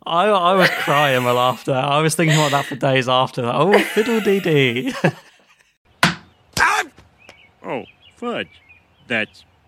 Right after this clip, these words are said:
Speaker 2: broken. Fiddle-dee-dee.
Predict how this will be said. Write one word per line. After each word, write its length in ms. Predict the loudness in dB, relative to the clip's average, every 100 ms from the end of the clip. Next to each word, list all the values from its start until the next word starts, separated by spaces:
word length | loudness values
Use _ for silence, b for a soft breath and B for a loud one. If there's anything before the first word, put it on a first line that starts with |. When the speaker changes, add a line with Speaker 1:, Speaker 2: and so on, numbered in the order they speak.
| _
Speaker 2:
broken. 460 | -10 -10 -10 -16 -16 -20 _ _ _ -20 -20 _ -18 -18 -18 _ -20 _ _
Fiddle-dee-dee. 1200 | -8 -6 -8 -12 -14 -12 -10 -8 -6 -8 -10 -14